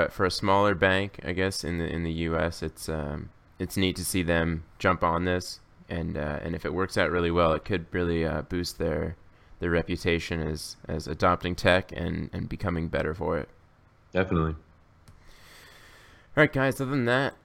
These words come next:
Speaker 1: uh, looking across the markets, we have a green day, Rob, which is making me feel good. Uh, unfortunately, though, what is it? Oh, n-,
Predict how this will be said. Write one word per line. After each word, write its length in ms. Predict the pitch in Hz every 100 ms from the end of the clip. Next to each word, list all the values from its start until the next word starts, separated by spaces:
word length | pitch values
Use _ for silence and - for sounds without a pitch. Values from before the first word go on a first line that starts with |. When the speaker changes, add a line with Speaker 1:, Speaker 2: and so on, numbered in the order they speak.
| -
Speaker 1:
uh, 140 | 107
looking 240 | 110 139 139
across 340 | - 135 131
the 80 | 123
markets, 500 | 107 120 151 139 -
we 180 | 107 117
have 120 | 135
a 60 | 123
green 400 | 101 113 139 127
day, 260 | 104 107
Rob, 340 | 90 87 87 85
which 180 | 87 92
is 100 | 95
making 300 | 98 107 95
me 80 |
feel 340 | 85 - 98 92
good. 420 | - 73 73 95 - - _ - -
Uh, 280 | 85 80 - -
unfortunately, 760 | 117 113 120 110 - 82 92
though, 400 | 85 82 82 85 87 _ _ _ _
what 180 | 95 87
is 140 | 80
it? 180 | 80 - -
Oh, 260 | 90 82 80 - _ _
n-, 200 | 87 95